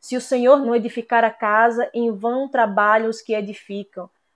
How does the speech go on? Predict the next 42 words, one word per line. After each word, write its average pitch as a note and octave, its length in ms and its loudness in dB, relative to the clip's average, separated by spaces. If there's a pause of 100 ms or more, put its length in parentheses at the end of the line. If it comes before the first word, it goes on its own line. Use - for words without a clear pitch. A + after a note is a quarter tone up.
(100)
né? G#3 80 -10
Então, C#4+ 240 -4
como F4 160 0
é E4+ 60 2
que E4+ 120 -8
o D#4+ 60 -2
Senhor A#3+ 680 -2
abençoa? A3 880 -2
Como A#3+ 140 -8
é C#4 40 -4
que C4+ 60 -20
o - 40 -20
Senhor B3+ 180 -4
edifica A#3+ 720 -6
a - 20 -6
casa? F#3 540 -10 (240)
Pelo F#4+ 160 0
trabalho D4+ 440 4
daqueles D#4+ 360 -2
que E4 100 -4
edificam E4 480 -4
a A#3 60 -4
casa, - 360 -14
né? - 60 -20 (220)
Pelo - 100 -10
trabalho G#3+ 320 -2
dos G3 100 -16
pedreiros, G3 680 -6
enfim. G3+ 340 -14 (380)
Como G4+ 160 -8
é F#4+ 80 -6
que, E4+ 240 -4
como D4 160 2
é D4+ 40 4
que D4+ 140 -4
Deus B3 320 4
guarda A#3 540 2
a - 20 2
cidade, G3 480 -6
né? G3 140 -10
Como G#3 160 -8
é G3+ 60 -10